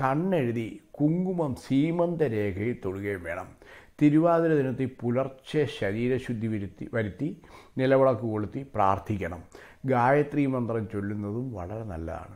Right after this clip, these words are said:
അന്നേ ദിവസം അരിയാഹാരം ഒഴിവാക്കി ഏത്തപ്പഴം നുറുക്ക്,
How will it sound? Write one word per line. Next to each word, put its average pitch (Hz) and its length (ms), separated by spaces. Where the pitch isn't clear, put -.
അന്നേ 107 280
ദിവസം 101 520
അരിയാഹാരം 127 800
ഒഴിവാക്കി 98 560
ഏത്തപ്പഴം 92 640
നുറുക്ക്, 90 420